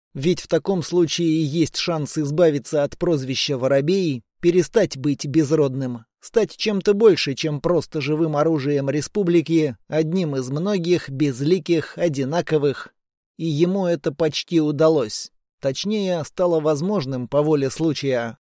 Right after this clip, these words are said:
И причиной тому стало как раз не его мастерство или талант, а наоборот, ошибка. И вследствие этой ошибки он получил наказание. Его начальником стал Шах, глава гнезда Талук,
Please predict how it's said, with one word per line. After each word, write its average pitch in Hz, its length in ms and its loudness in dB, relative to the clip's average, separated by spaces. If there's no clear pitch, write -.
И 196 120 -2
причиной 214 560 2
тому 196 340 -2
стало 202 340 2
как 185 240 -4
раз 190 240 2
не 185 200 0
его 214 200 2
мастерство 156 720 0
или 156 300 4
талант, 143 680 0
а 220 120 -2
наоборот, 214 640 2
ошибка. 143 680 -4
И 139 120 -6
вследствие 156 760 0
этой 151 380 -2
ошибки 139 480 -2
он 147 220 -2
получил 156 520 0
наказание. 139 840 -2
Его 214 320 0
начальником 170 760 -2
стал 143 360 0
Шах, - 580 -4
глава 147 460 2
гнезда 135 500 -2
Талук, 147 480 0